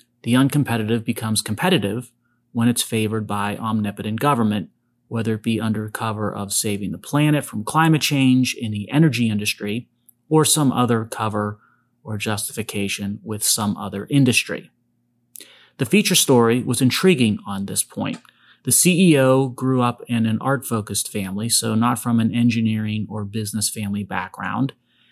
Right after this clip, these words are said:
And the C E O worked in government and admitted that it gave insight into how policy drives decisions and opportunity. Isn't that the truth? What the C E O failed to mention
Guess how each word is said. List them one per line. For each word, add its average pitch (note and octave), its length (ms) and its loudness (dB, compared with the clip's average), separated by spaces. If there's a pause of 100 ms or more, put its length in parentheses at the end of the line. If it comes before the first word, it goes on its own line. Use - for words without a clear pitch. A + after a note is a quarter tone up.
(200)
And C#3+ 140 4
the D3+ 60 6
C F3+ 380 4
E D#3 40 6
O D3 100 4
worked C3+ 300 2
in D3+ 60 2
government A2 680 -2 (540)
and C3+ 200 4
admitted A#2 640 2
that A#2 220 -4
it A#2 220 -4
gave A#2+ 300 0
insight A#2+ 600 2
into A2+ 420 -2
how A2 220 -4
policy A#2 480 -2
drives G#2+ 360 -6
decisions A2 680 -2
and A2 180 -6
opportunity. A2 920 0 (480)
Isn't A#2 220 2
that A2+ 180 -2
the G#2+ 60 -12
truth? - 420 -8 (760)
What C3 140 2
the C#3 60 4
C D3+ 280 4
E C3+ 60 6
O B2 80 4
failed F#3+ 260 4
to D#3 60 6
mention G#2+ 540 -2